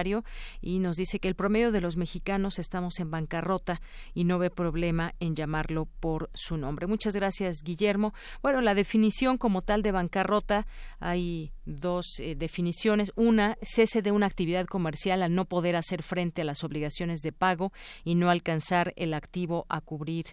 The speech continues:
el pasivo, esto en lo que refiere a alguna empresa. Y por otra parte, eh, otra definición, hundimiento económico o falta de recursos de un estado o administración.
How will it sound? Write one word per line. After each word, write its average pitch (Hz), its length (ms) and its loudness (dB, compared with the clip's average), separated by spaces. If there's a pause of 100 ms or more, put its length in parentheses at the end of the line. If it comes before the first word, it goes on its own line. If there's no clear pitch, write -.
(300)
el 160 160 0
pasivo, 285 520 2
esto 170 400 -4
en 160 120 -4
lo 147 80 -6
que 165 120 -6
refiere 165 360 -2
a - 20 0
alguna 160 260 -2
empresa. 254 500 6 (360)
Y 214 120 0
por 254 120 8
otra 277 180 8
parte, 262 520 8
eh, 196 400 2
otra 226 200 2
definición, 247 640 2
hundimiento 226 540 6
económico 226 600 4
o - 100 0
falta 214 420 4
de 180 120 4
recursos 180 560 -2
de 180 100 0
un 196 180 0
estado 185 600 0
o 185 280 -2
administración. 165 520 -2